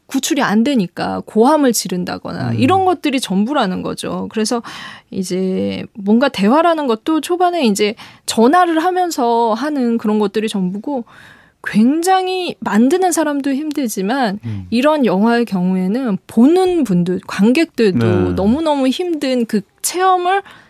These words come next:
Speaker 1: 같이 할 수 있는 영화라는 생각이 듭니다. 그래서 이걸 정말 오 분 정도의 단편으로 깔끔하게 만든다면
Speaker 2: 네.
Speaker 1: 사실 가능할 수도 있는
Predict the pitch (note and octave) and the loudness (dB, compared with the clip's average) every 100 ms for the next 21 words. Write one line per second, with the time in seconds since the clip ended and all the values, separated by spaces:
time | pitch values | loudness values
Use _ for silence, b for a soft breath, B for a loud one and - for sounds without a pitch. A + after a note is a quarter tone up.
0 | B _ - A3 - F4+ F4 A4 - C#4+ | B _ -4 -2 0 0 0 0 0 0
1 | G3+ G3+ F3+ F#3+ G#3+ G3 F#3+ G#3 C#4 C4 | 2 0 -2 -2 0 0 0 -2 -2 -2
2 | A3+ - F#3 F3+ F3+ F3 F3 F#3+ A#3+ A#3 | -2 -4 -4 -2 -4 -6 -4 -2 -2 -4
3 | B B B B G#3+ A3 C#4+ C4 - - | B B B B 0 4 4 2 0 2
4 | G#3 A#3+ B3+ - B B B - A3 A#3+ | 4 4 2 -2 B B B 0 4 4
5 | F4+ F#4+ F4+ D4+ C4+ A#3 A3 F#3 F#3+ C#4 | 2 2 2 2 4 2 2 -2 0 0
6 | A#3 F#3+ F#3+ - E4+ E4+ F#4 E4+ D#4 C4+ | 2 0 0 0 -2 -2 -2 0 0 -2
7 | F#3 G3 C4+ C#4+ A3 G3 F#3+ F#3+ C3+ B2 | 0 0 0 0 0 0 -2 -2 0 2
8 | G2+ F3 G3+ G3 G#3+ A3 G#3 G#3+ G3+ G3 | 2 0 0 0 2 0 -2 -6 -2 2